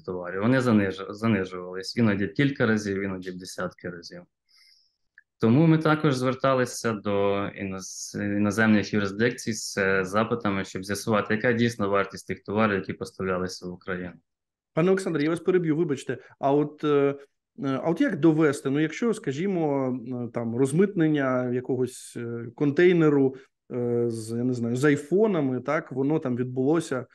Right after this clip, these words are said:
Speaker 2: припустимо, у сімнадцятому році. Вже ці айфони, я не знаю, продали.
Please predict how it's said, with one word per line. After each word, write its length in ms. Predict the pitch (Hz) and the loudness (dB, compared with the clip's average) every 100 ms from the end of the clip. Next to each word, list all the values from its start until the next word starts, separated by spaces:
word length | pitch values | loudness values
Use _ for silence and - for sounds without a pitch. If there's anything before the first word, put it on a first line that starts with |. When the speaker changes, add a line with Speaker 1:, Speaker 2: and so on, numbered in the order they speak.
| _ - | _ -2
Speaker 2:
припустимо, 760 | 147 147 170 180 151 135 127 | 0 2 0 0 0 2 2
у 60 | 127 | 0
сімнадцятому 720 | 127 139 156 156 147 139 131 | 2 2 2 2 -2 0 0
році. 360 | 120 117 - 170 - - - _ - | -2 -6 -8 -14 -14 -20 -20 _ -6
Вже 240 | 127 160 | 0 4
ці 160 | 185 175 | 4 6
айфони, 540 | 156 147 175 190 175 | 6 4 4 4 4
я 220 | 147 135 131 | 2 0 0
не 120 | 131 | -4
знаю, 300 | 123 117 117 | -6 -8 -4
продали. 680 | - 156 151 127 120 131 | 2 4 6 4 4 0